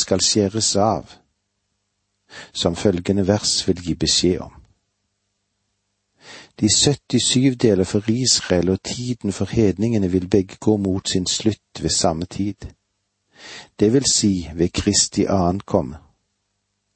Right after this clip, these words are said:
Dette er viktig å vite hvis man skal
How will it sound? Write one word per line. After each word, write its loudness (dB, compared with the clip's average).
Dette 2
er 4
viktig 2
å 0
vite 0
hvis 0
man 0
skal 0